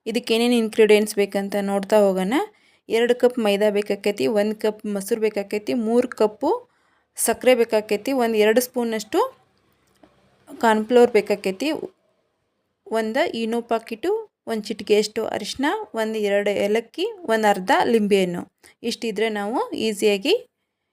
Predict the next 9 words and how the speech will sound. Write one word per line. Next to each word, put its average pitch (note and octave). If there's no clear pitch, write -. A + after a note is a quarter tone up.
ಜಿಲೇಬಿನ G#3+
ಮಾಡ್ಕೋಬೋದು. G3+
ಇವಾಗ G#3
ಮೊದಲು B3
ನಾನು A3
ಎರಡು G3+
ಕಪ್ಪಿನಷ್ಟು A3
ಮೈದಾ G#3+
ಹಾಕ್ಕೊಳಕತ್ತೀನಿ. G3+